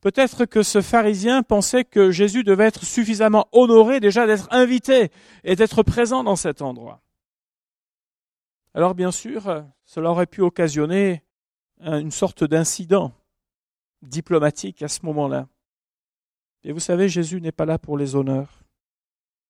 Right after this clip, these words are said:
Il n'est absolument pas là pour ça. Il vient parce qu'il doit être présent.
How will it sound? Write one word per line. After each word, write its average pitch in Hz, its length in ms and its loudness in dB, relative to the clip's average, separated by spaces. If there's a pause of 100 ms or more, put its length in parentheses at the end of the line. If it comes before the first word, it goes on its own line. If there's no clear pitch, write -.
(840)
Il 143 100 -10
n'est 147 60 0
absolument 156 520 -4
pas 151 160 -6
là 147 120 -4
pour - 280 -12
ça. 127 260 -12 (1600)
Il 147 220 -4
vient 165 240 -2
parce 151 260 -14
qu'il 139 220 -12
doit 143 220 2
être - 200 -8
présent. 131 540 -10